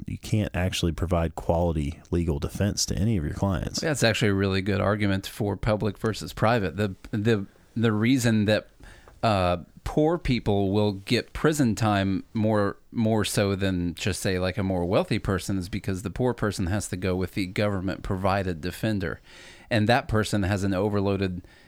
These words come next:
Speaker 2: caseload. Uh, they're generally going to do a worse job at
Speaker 1: Mm-hmm.
Speaker 2: defending you than someone who is working on the clock, getting paid a lot of money. They're gonna find every single way they can to get you out of, to get you out of trouble.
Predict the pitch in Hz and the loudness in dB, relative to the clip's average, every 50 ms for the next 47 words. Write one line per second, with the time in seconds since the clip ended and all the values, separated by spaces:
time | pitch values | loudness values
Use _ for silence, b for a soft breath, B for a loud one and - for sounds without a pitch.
0 | b b - - 120 117 101 - - 104 98 95 92 98 95 - B B B B | b b -2 0 0 0 0 0 0 2 2 2 2 0 -2 -6 B B B B
1 | B B B - 104 101 101 98 92 95 107 104 104 101 90 87 120 120 120 120 | B B B 0 2 4 4 2 2 2 2 2 2 2 0 2 4 4 4 4
2 | 120 113 107 107 101 107 104 104 107 101 95 92 107 101 98 92 92 90 107 - | 4 4 2 2 2 2 2 2 2 2 0 0 0 0 2 2 0 0 -2 -4
3 | - - 104 104 98 98 101 98 90 90 - - - 110 107 87 92 82 107 104 | -2 0 0 0 2 2 2 0 0 0 -2 -2 0 0 0 2 0 0 0 0
4 | 98 90 104 104 110 139 165 127 95 90 87 85 87 98 98 95 - - 110 101 | 2 2 2 2 2 2 2 0 0 0 0 0 0 0 0 0 2 0 0 2
5 | 98 101 101 87 87 110 104 98 90 95 92 95 95 - - 95 92 92 92 - | 2 0 0 0 0 0 0 0 0 0 0 -2 -2 -2 -2 0 0 0 -2 -4
6 | b b b b b b b b 127 143 139 131 - - - 104 98 95 90 - | b b b b b b b b 2 4 2 2 0 0 2 2 4 2 2 -2
7 | - - 107 113 120 123 127 113 113 117 113 110 113 110 107 104 107 101 98 98 | -4 -6 -2 0 0 2 2 2 2 2 2 4 4 4 4 4 4 4 2 2
8 | 98 98 95 95 95 110 127 156 175 156 147 127 113 - - 120 110 107 107 110 | 2 2 0 2 4 4 4 4 4 4 4 4 4 4 4 4 4 4 4 4
9 | 110 104 101 - - 113 104 98 95 101 98 95 92 92 90 - 110 110 107 95 | 4 2 2 2 2 2 2 2 2 2 2 2 2 0 -2 0 0 0 2 2
10 | 92 90 - - - 104 - - 95 92 87 82 82 85 82 - - - - - | 0 -2 -2 -2 -2 -2 0 0 0 0 0 0 -2 -4 -6 -8 -16 -18 -16 -10
11 | 107 - 117 104 107 92 98 95 87 82 92 - - 131 147 139 95 90 85 82 | -6 -4 -2 -2 -2 -2 0 0 0 -2 -2 0 2 4 4 4 4 2 -2 -2